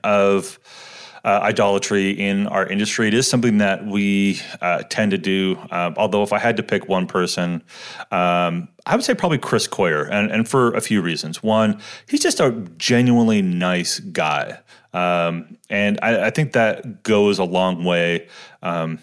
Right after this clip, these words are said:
in our industry. Just, like, be nice to people. Um, he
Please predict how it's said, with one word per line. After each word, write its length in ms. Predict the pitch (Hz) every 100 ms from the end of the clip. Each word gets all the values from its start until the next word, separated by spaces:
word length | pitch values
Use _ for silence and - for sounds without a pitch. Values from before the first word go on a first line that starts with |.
| - -
in 160 | 101 90
our 140 | 82
industry. 500 | 80 73 - 73 78
Just, 240 | 104 -
like, 140 | 113 - 104 85
be 180 | - 139
nice 320 | 123 98 92 -
to 100 | -
people. 600 | 87 85 - 76 80 -
Um, 340 | 85 85 80 - - - - _
he 580 | 117 107 104 98 95